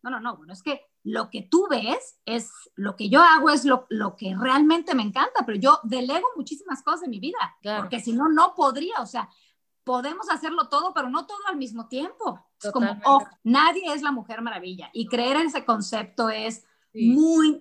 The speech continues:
Speaker 1: y ha sido
Speaker 2: Muy
Speaker 1: muy
Speaker 2: pesado, híjolas.
Speaker 1: muy, muy pesado y muy triste para la mujer multifacética que sí realmente quiere vivir un balance y que quiere estar y ser una mamá presente y que quiere tener una pareja en armonía y que quiere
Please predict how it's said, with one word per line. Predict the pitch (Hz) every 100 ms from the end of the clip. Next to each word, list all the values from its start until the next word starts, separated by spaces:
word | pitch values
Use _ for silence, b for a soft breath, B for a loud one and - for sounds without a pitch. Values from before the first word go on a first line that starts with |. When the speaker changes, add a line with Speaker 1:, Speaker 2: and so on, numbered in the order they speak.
| _
Speaker 1:
y | 247 247
ha | 277
sido | 277 302 277 262
Speaker 2:
Muy | 240 247 285
Speaker 1:
muy | 269 262
Speaker 2:
pesado, | 269 254 214 175 160
híjolas. | 247 302 - 214 202 254
Speaker 1:
muy, | 285
muy | 247 294 294 -
pesado | 214 214 262 240
y | 240
muy | 233 185
triste | 214 214 226
para | 202 190
la |
mujer | 196 202 180
multifacética | 247 269 262 185 185 214 220 214 202
que | 226
sí | 220 - 311 294
realmente | 254 240 214 202 220
quiere | 262 240
vivir | 247 214 202
un | 214
balance | 202 190 185 185
y | 214
que | 208
quiere | 254 262
estar | 277 277 247 233 233 B B
y |
ser | 226 247
una | 226 208
mamá | 208 208 202
presente | 202 - 196 196
y | 208
que | 208
quiere | 233 254 269
tener | 247 226
una | 226 214
pareja | 196 190 190 208
en |
armonía | 190 185 180 196 190 196 202
y | 196
que | 214
quiere | - 247 277 277